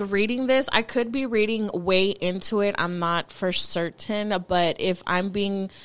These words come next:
if my thought is correct, I feel like, how do I s-, how do I explain this? I f-, have this feeling like he's the one that's like, "I run this relationship, like, I'm gonna do what I wanna do."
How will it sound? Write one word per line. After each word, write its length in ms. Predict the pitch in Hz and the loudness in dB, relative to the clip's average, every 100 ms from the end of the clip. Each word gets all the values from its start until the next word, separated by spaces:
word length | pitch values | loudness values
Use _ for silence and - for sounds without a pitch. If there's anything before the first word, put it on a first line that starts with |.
| - - - - - | -18 -18 -20 -14 2
if 160 | 214 | 2
my 180 | 214 233 | 6 4
thought 420 | - 208 202 214 | 4 6 6 6
is 140 | 214 202 | 2 -4
correct, 520 | - 202 180 175 185 - | 0 2 4 2 2 0
I 100 | 185 | 0
feel 280 | - 202 196 | 0 0 2
like, 540 | 196 190 175 147 - - _ _ _ _ _ - | 4 4 4 2 -6 -18 _ _ _ _ _ -12
how 180 | 165 202 | -2 2
do 60 | |
I 100 | 214 | 4
s-, 180 | 190 - | 2 -2
how 140 | - 226 | -4 0
do 60 | 254 | 2
I 60 | |
explain 500 | 208 - - 170 170 | 2 0 -2 -2 -2
this? 240 | 151 120 - _ | -2 -4 -6 _
I 120 | - 185 | 2 2
f-, 140 | - - | 0 -8
have 260 | 190 214 202 | 2 2 4
this 200 | 196 - | 0 0
feeling 340 | - 190 190 | 2 2 2
like 160 | 180 156 | 0 -2
he's 280 | 170 202 190 | 0 -2 0
the 80 | 180 | 0
one 220 | 165 156 | 0 0
that's 260 | 143 135 170 | 0 0 2
like, 260 | 156 143 - | 2 0 0
"I 160 | 175 180 | 2 2
run 220 | 170 165 | 2 0
this 220 | 160 - | 0 0
relationship, 840 | 165 156 156 - 175 - 175 165 | -2 0 0 -2 -2 -2 -2 -2
like, 200 | 156 156 - | 0 -2 0
I'm 360 | 165 170 170 175 | 2 2 2 0
gonna 220 | 170 160 | 0 0
do 180 | 165 156 | 0 2
what 140 | 156 | 4
I 140 | 151 180 | 4 4
wanna 320 | 180 156 156 | 2 0 -2
do." 380 | 165 156 160 | -2 -2 -2